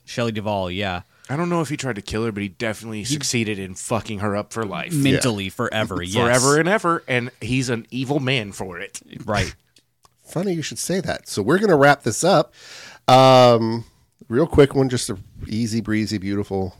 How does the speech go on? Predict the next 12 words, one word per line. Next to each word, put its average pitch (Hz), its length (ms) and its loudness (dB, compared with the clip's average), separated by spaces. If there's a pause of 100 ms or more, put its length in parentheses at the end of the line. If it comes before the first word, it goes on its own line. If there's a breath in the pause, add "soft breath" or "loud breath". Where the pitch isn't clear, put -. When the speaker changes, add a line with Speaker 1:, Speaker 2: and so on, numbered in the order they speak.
(680)
Speaker 2:
Color 113 220 -4
Speaker 1:
Co-, 113 120 -6
Speaker 2:
Girl? 139 140 -8
Speaker 1:
cover 101 280 -6
Speaker 3:
Cover 101 280 -2
Speaker 1:
girl. 95 300 2
Speaker 3:
Girl. - 60 -20 (100)
Speaker 2:
That's 107 200 -4
the - 100 -12
one. 98 260 -16 (100)
Speaker 3:
Color - 320 -10
Girl. - 360 -14